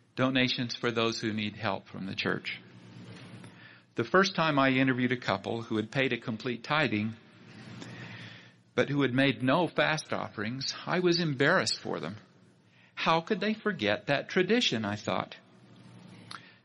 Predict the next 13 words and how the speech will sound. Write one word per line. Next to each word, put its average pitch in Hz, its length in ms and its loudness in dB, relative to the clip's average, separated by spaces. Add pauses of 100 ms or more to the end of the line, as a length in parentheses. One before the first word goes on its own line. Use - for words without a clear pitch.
(120)
Then 202 260 4
I 220 140 6
imagined 165 580 2
what 143 180 -2
my 123 220 4
own 143 260 4
children 117 440 2
might 123 240 2
be 120 100 2
learning 120 480 2 (420)
about 123 360 0
my 156 220 4
teaching 113 640 -2